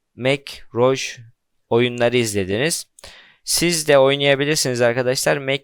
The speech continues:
Rogue'un bakın bende farklı versiyonu da var. Bu Mimiron'a dayalı biraz. Bu da tamamen Mac. E, işte benim efsane de burada duruyor. E, Zehir Warlock. Bu arada en fazla Mac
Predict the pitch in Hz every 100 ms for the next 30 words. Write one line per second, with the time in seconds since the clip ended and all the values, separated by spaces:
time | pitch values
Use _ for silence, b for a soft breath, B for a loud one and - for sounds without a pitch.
0 | 127 120 135 147 135 127 117 117 113 117
1 | 120 - 110 107 - 120 110 104 110 107
2 | 107 92 117 - - - 101 107 - 104
3 | 113 113 110 104 104 101 92 87 87 85
4 | 92 87 - - 113 110 117 117 - -
5 | 113 107 110 107 95 104 135 - - b
6 | b b b b - - - - 101 110
7 | 113 90 110 - 107 107 104 101 101 98
8 | 95 101 104 117 147 123 _ 90 82 -
9 | 104 98 101 95 95 131 - - B B
10 | - 117 131 131 120 139 - 120 110 123
11 | 143 156 b b b - 110